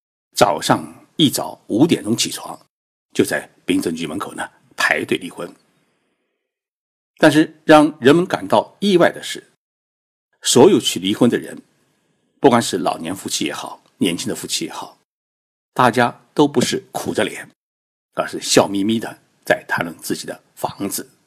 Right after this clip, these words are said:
自己的儿子和自己的未来。为什么会出现这么种奇葩的现象呢？因为听说上海要推出新的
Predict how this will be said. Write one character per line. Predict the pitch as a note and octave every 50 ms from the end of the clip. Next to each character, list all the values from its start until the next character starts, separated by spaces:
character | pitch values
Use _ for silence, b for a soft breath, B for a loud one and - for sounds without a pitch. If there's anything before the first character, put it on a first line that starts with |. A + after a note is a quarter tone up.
| _ _
自 | _ - E2
己 | - -
的 | - D#2 - _ _ _
儿 | - D#2 D#2 - -
子 | - - - _ _ _ _ _ _ _ _
和 | - - - - _ _ _ -
自 | - -
己 | - - -
的 | - - - _ _ _
未 | - A#2+ G2
来。 | - - - - _ _ _ _ _ _ _ _ _ _ _ _ _ _ _ _ _ _ _ _ _ _ _ _ _ _ _ _ _ _ -
为 | D#4+ A3
什 | E3 - -
么 | - G2+ - - _ _ _
会 | - - -
出 | - - -
现 | G2+ - F2+ E2 -
这 | - - G2
么 | F#2+
种 | F#2 E2+ D#2+
奇 | - - - - G#2+
葩 | - - - -
的 | -
现 | - - - -
象 | - - -
呢？ | - - - _ _ _ _ _ _ _ _ _ _ _
因 | - F2+
为 | E2+ D2+ - -
听 | - - G#2+ G2
说 | - A2+ G#2+
上 | - - A#2 -
海 | - - - - - _ _ _ -
要 | G2 - -
推 | - - - -
出 | - - E2+ -
新 | - - - - - A#2+ G2+ G2+
的 | - - - - _